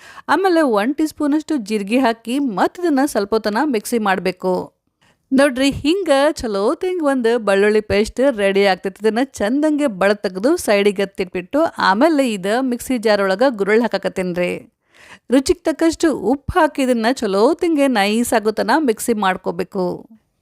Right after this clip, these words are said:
ನೋಡ್ರಿ, ಹಿಂಗ ಚಲೋ ಹೊತ್ತಿಗೆ ಪುಡಿ ಮಾಡಿದ್ಮೇಲೆ ಈಗ ಇದ್ರಾಗ ಮೊದಲು ನಾವೇನ್ ಬೆಳ್ಳುಳ್ಳಿ ಪೇಸ್ಟ್ ರೆಡಿ ಮಾಡಿ ಇಟ್ಕೊಂಡಿದ್ದೀವಲ್ರಿ, ಅದನ್ನು ಹಾಕಿ ಮ್ಯಾಲೆ ಕೆಳಗ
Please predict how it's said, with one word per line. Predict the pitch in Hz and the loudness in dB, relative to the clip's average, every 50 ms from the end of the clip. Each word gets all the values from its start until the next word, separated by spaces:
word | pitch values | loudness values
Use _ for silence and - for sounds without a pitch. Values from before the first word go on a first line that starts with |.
| _ _ - | _ _ 2
ನೋಡ್ರಿ, | 247 294 311 262 294 320 320 | 2 2 2 2 0 0 0
ಹಿಂಗ | - - 269 294 349 403 359 359 349 | -2 -2 0 0 0 0 0 -2 -2
ಚಲೋ | 359 - - - 214 190 214 | -2 -4 -4 -4 0 2 2
ಹೊತ್ತಿಗೆ | 277 311 - 349 330 339 | 0 0 -2 -2 -4 -4
ಪುಡಿ | 339 _ - 208 208 247 254 | -4 _ -2 0 2 4 2
ಮಾಡಿದ್ಮೇಲೆ | 240 233 220 208 196 202 202 190 190 190 180 185 208 285 359 330 294 285 | 2 2 0 0 0 0 -2 -2 -4 -4 -2 0 2 2 2 2 2 2
ಈಗ | 226 240 269 240 | 0 0 -2 0
ಇದ್ರಾಗ | 277 226 233 240 240 233 233 | -2 0 2 2 2 2 0
ಮೊದಲು | 233 220 202 202 196 233 240 | -2 -2 -2 0 0 0 2
ನಾವೇನ್ | 240 240 226 226 233 226 | 2 0 0 0 -2 0
ಬೆಳ್ಳುಳ್ಳಿ | 208 196 196 196 208 220 226 | 2 2 4 4 4 4 2
ಪೇಸ್ಟ್ | 226 - 226 226 220 - - | 2 2 2 0 0 0 -2
ರೆಡಿ | 214 202 214 226 | -4 -2 -2 -2
ಮಾಡಿ | 226 226 220 214 | -4 -4 -4 -4
ಇಟ್ಕೊಂಡಿದ್ದೀವಲ್ರಿ, | 226 214 - - 269 269 294 262 247 294 294 277 269 247 220 208 196 | -6 -6 -4 -2 -2 0 0 0 0 2 2 2 2 2 2 0 0
ಅದನ್ನು | - 185 180 214 214 240 269 302 | 0 -2 -2 -2 0 2 0 0
ಹಾಕಿ | 294 254 220 196 196 - - 233 262 | 0 2 0 0 0 -2 -4 -4 -2
ಮ್ಯಾಲೆ | 254 226 196 185 190 196 202 202 | -2 0 0 0 2 2 0 0
ಕೆಳಗ | - 208 196 190 | 0 0 0 0